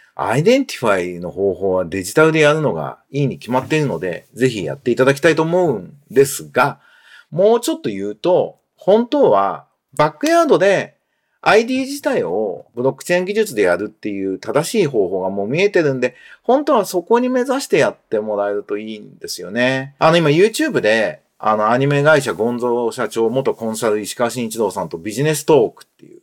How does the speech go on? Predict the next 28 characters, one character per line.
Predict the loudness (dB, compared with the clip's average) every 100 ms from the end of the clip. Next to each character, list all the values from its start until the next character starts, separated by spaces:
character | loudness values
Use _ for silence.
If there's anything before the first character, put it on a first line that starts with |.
| _
対 | -4 -2
談 | -4 -4
を | -8 -10 _ _ -2
結 | 0
構 | 0
頻 | -4 -4
繁 | -4 -4 -6
に | -8
ア | -6
ッ | -8
プ | -8
し | -8
て | -8
い | -8
る | -10
ん |
で | -12
す | -8
が、 | -6
そ | -2
こ | 2
で | 4
も | 4 0
石 | 0
川 | 2
さ | 2
ん | 2
が | 0 0